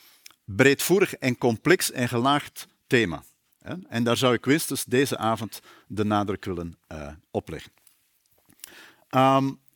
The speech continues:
wat mij al een tijd lang bezighoudt, vandaar dat ik ook als filosoof aan de medische faculteit van mijn universiteit in Gent in België, eh, eh, ben verbonden, dat is de maatschappelijke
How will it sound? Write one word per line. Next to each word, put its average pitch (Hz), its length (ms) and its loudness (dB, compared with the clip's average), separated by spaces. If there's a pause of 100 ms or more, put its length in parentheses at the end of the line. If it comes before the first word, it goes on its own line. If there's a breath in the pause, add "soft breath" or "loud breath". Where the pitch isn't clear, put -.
(100)
wat 143 300 2
mij 170 500 2 (1120)
al 135 160 2
een 120 140 -2
tijd 160 280 4
lang 117 300 -2
bezighoudt, 120 920 -2 (240)
vandaar 120 460 0
dat 117 120 0
ik 110 180 -6
ook 120 160 -2
als 110 180 0
filosoof 110 600 -2
aan 107 240 -6
de 95 260 -4 (420 loud breath)
medische 120 720 0
faculteit 104 680 -4
van 98 340 -8
mijn 113 160 -2
universiteit 101 520 -6
in 87 100 -10
Gent 113 300 -6
in 95 140 -10
België, 104 460 -4 (380 soft breath)
eh, 101 220 -6
eh, 95 300 -10
ben 101 220 -4
verbonden, 127 540 -6 (300 loud breath)
dat 113 180 0
is 180 140 6
de 151 80 2
maatschappelijke 135 800 -2